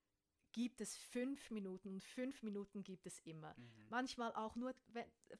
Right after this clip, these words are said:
Speaker 1: be-, wenn's keine fünf Minuten sind, dann beginne mit drei Minuten. Und wenn mir, zu mir jemand sagt, „Ich habe nicht mal drei Minuten“, dann sage ich oft, „Okay, dann mach einmal am Tag einen bewussten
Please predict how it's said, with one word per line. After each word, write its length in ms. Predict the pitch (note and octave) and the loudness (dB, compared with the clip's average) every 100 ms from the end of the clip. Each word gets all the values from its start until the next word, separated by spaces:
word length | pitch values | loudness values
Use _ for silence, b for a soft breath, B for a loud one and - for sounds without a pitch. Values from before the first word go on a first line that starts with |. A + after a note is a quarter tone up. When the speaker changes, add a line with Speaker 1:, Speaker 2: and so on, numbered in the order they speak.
| _ | _
Speaker 1:
be-, 200 | C#4+ C4 G#3+ | 2 4 4
wenn's 340 | B3 B3 - | 6 4 4
keine 340 | - D#4+ G4 | 4 6 6
fünf 280 | F#4 C#4+ C4+ | 2 -2 -2
Minuten 440 | A#3 G#3 G#3 - G3+ | -2 0 -2 -4 -6
sind, 320 | - E3+ E3+ - | -6 -8 -10 -8
dann 160 | A#3 A#3 | -2 -2
beginne 340 | B3+ C#4 D#4 | -2 -4 -4
mit 180 | E4+ C#4+ - | -4 -6 -6
drei 300 | G#3+ G3+ B3 | -2 0 0
Minuten. 540 | A#3+ F3+ D#3 - F3 B B B | 0 -2 -6 -12 -16 B B B
Und 160 | A3 | 0
wenn 280 | A3 A#3 A#3 | 4 6 6
mir, 220 | A#3 B3 A#3+ | 8 6 4
zu 140 | G#3+ | 2
mir 200 | A3 G#3+ | 4 6
jemand 300 | G#3 G3+ G3 | 4 2 -2
sagt, 300 | A3 G#3+ G#3 | 0 -2 -2
„Ich 120 | F#3 | -2
habe 200 | G3 F#3+ | -2 0
nicht 320 | F#3+ A#3 C#4 A3+ | 2 2 2 -2
mal 140 | G#3+ | -2
drei 240 | G3 F#3+ | 0 -2
Minuten“, 380 | F#3 F#3 F#3+ G3+ F#3 | 0 -2 -2 -6 -2
dann 140 | G3 | -2
sage 260 | F#3+ G3 G3 | -2 -2 -4
ich 140 | - | -2
oft, 280 | G3 G#3+ - B B B B | 0 0 -4 B B B B
„Okay, 340 | B3+ - A#3+ A3 | -8 0 2 2
dann 160 | G3+ | 2
mach 280 | G3+ G#3 - - | 2 2 -2 -4
einmal 400 | F#3+ G#3 G#3 G3 | -2 0 -2 -2
am 140 | F#3 | -4
Tag 240 | - F3 - | -6 -6 -6
einen 720 | F3 F3 F#3+ G3+ G3+ G3+ G3 | -6 -4 0 0 2 0 0
bewussten 800 | - E3+ D3+ F3 F3+ - - F3+ | -2 -4 -4 -6 -6 -6 -8 -10